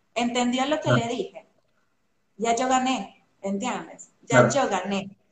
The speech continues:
Speaker 1: Es como, no me interesa más nada. Si ella pudo entender eso con la edad que tiene, viviendo esos patrones que se viven allá, no estando fuera, no teniendo un punto de comparación social, ya yo gané.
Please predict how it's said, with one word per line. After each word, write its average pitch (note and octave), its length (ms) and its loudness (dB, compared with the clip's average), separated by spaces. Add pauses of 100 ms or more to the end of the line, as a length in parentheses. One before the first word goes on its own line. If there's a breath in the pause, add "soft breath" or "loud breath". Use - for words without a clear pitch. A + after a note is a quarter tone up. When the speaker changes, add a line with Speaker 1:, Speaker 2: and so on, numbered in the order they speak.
(220)
Speaker 1:
Es A#3 220 -2
como, C4 640 2 (120)
no C4 160 0
me E4+ 100 0
interesa B3 540 0
más G#3+ 200 -4
nada. G3 300 2
Si C#4 260 2
ella F4 260 4 (120)
pudo G#4+ 180 6 (140)
entender C4 400 2
eso C4+ 340 2
con A3 180 -6
la G#3+ 160 4
edad - 80 -6
que D4 100 -4
tiene, A#3+ 480 0
viviendo A3 380 -6
esos E4 200 -6
patrones A#3 520 -4
que D#4 100 -8
se A3+ 120 -12
viven A#3+ 320 -2
allá, G#3 380 -4 (220 soft breath)
no A#3 140 0
estando D4 460 4
fuera, C4 420 2
no G3+ 140 -2
teniendo C#4 360 0
un C#4 100 -2
punto D4+ 260 -4
de D4+ 120 -2
comparación G3+ 680 -6
social, B3+ 480 -4 (480)
ya A3+ 200 -6
yo C#4+ 180 0
gané. G3+ 420 -8